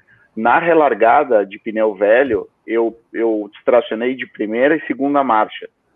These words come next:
Toda, toda de primeira, e uma vez que começa a distracionar em relargada, eu não tiro o pé. Eu distracionei de primeira e segunda, e ele ainda conseguiu mais uma vantagem. Esse é outro ponto de não tá no carro todo final de semana, relargando,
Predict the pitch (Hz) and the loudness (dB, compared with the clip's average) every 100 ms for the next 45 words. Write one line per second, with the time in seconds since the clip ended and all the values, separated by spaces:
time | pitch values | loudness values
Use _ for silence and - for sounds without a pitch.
0 | - 120 123 110 104 135 147 160 - 117 | -6 -2 0 -2 -2 2 2 2 -4 -8
1 | 110 123 143 151 127 110 110 117 123 135 | -6 -2 0 0 -2 -6 -2 -2 -2 -4
2 | - 123 113 - 117 - 110 - 107 113 | -8 -6 -6 -6 -12 -2 -2 -2 -8 -6
3 | 110 107 104 113 143 156 151 - 160 - | -2 -2 0 -2 -4 -8 -8 -6 -2 0
4 | - - _ _ _ _ - 104 98 117 | 0 -2 _ _ _ _ -6 -6 -4 -2
5 | 113 117 117 120 110 117 127 135 165 139 | -2 -2 -8 -10 -8 0 0 2 0 -2
6 | 127 101 92 101 113 120 120 120 127 - | -4 -4 -6 -4 -4 0 0 0 -6 -6
7 | - 117 123 120 117 127 131 131 104 104 | -14 -8 -2 -2 -2 -6 -4 -2 -2 -6
8 | - 113 131 - - 127 127 110 117 117 | -4 -2 -2 -4 -6 -4 -4 -8 -8 -6
9 | 110 117 113 - 110 113 - 110 - 113 | -2 -2 -2 -2 -2 -2 -4 -6 -2 -4
10 | 107 113 104 110 113 113 107 104 107 113 | -2 -4 -4 -4 -4 0 0 2 2 0
11 | 113 | -2